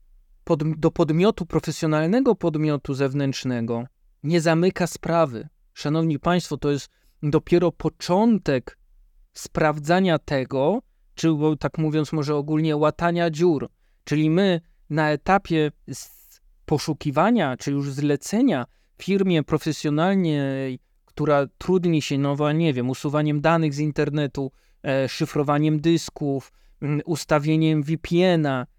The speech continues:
no, powinniśmy sprawdzić, powinniśmy podjąć jakieś działania, które na pewno muszą być odnotowane,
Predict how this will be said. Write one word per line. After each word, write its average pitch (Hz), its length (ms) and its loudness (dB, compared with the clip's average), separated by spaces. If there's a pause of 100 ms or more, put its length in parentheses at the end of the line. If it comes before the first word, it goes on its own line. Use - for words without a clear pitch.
(160)
no, 147 100 -2
powinniśmy 170 720 0
sprawdzić, 147 840 -2
powinniśmy 165 440 0
podjąć 175 440 0
jakieś 139 240 -6
działania, 139 600 0 (200)
które 151 260 -2
na 151 120 0
pewno 175 460 2 (320)
muszą 170 440 2
być 165 180 -2
odnotowane, 143 1000 0